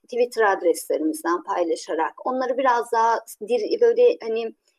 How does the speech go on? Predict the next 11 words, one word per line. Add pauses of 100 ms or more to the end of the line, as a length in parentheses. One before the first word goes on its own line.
şey
tutmak
adına,
canlı
tutabilmek (120)
adına (220)
veya
velilerimize
motivasyon
olsun
diye